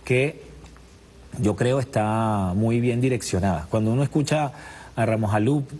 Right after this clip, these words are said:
que él quiere hablar como con un lenguaje coloquial y quiere hacer de sus insultos bromas o quiere hacer, este, jocosas las descalificaciones, uno no puede perder de vista que quien está hablando allí es el presidente de la Asamblea Nacional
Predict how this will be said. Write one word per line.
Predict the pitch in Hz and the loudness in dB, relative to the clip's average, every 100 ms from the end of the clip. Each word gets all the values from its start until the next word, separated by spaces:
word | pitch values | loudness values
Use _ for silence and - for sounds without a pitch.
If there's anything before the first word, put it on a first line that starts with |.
| - - - | -16 -16 -4
que | 98 | 0
él | 92 | 0
quiere | - 120 120 | 0 0 2
hablar | 117 117 113 | 2 0 0
como | 120 110 | 0 0
con | 98 80 95 90 | -2 -6 -6 -2
un | |
lenguaje | 104 107 107 113 | 0 0 0 2
coloquial | 123 101 - 120 127 | 2 0 0 0 0
y | 110 | 0
quiere | 104 101 | 0 0
hacer | 98 110 | 0 0
de | 113 | 0
sus | 120 104 | 0 0
insultos | 92 90 107 101 120 117 - - - | 0 2 2 2 -2 -4 -8 -14 -2
bromas | 98 123 131 110 101 | 2 2 2 0 0
o | |
quiere | 87 101 104 | 2 0 2
hacer, | 110 110 110 - - - | 2 2 0 -4 -8 -4
este, | 95 - 101 92 | -2 0 0 2
jocosas | 95 95 113 110 - 123 117 - - | 0 0 0 0 2 0 0 -8 -4
las | 110 101 | -2 0
descalificaciones, | 98 104 98 101 110 120 143 127 135 - - - - | 0 0 0 0 0 2 0 0 -4 -8 -20 -16 -2
uno | 110 104 110 120 117 104 | 0 2 2 2 2 2
no | 101 | 0
puede | 104 131 | 2 0
perder | 147 123 113 | 2 0 2
de | 117 | 0
vista | 113 113 | 0 0
que | 127 | -2
quien | 113 104 | -2 -2
está | 98 107 | 0 0
hablando | 113 120 127 | 2 0 0
allí | 117 151 - - - - | 0 -2 -6 -18 -20 -4
es | 107 113 123 - - | 0 0 -2 -10 -6
el | - | -4
presidente | 101 104 110 101 95 | -2 0 0 0 2
de | 120 | 0
la | |
Asamblea | 110 101 98 | 0 0 0
Nacional | 110 123 127 110 143 | 0 0 0 0 -2